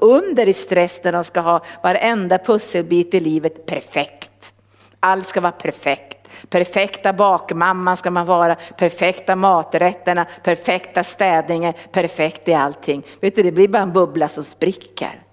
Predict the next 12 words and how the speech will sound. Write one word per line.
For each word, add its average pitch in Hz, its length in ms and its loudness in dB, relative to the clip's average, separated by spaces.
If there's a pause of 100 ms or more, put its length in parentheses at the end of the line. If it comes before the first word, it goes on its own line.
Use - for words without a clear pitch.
(340)
För 226 80 0
det 247 60 6
är 254 40 2
inte 240 200 0
så 180 240 0
som 185 200 -4
Gud 160 240 -2
har 151 60 -4
tänkt, 208 560 -8 (160)
utan 202 320 2
han 196 240 0
säger: 175 300 2